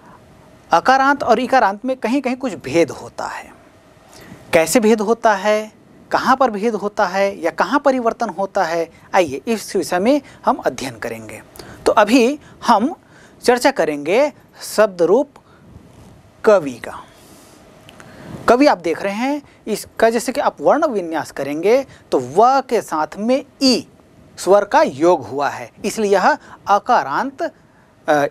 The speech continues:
इकारांत स्वरांत शब्द है। इसका शब्द रूप कैसे बनेगा?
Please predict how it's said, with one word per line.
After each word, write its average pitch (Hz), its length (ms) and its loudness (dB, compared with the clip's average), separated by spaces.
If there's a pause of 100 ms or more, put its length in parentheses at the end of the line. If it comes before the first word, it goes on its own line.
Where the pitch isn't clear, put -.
इकारांत 214 460 2 (260)
स्वरांत 190 520 0
शब्द 123 280 -12
है। - 340 -10 (540)
इसका 294 240 4
शब्द 226 300 -4
रूप 285 180 0
कैसे 254 280 0
बनेगा? 262 440 0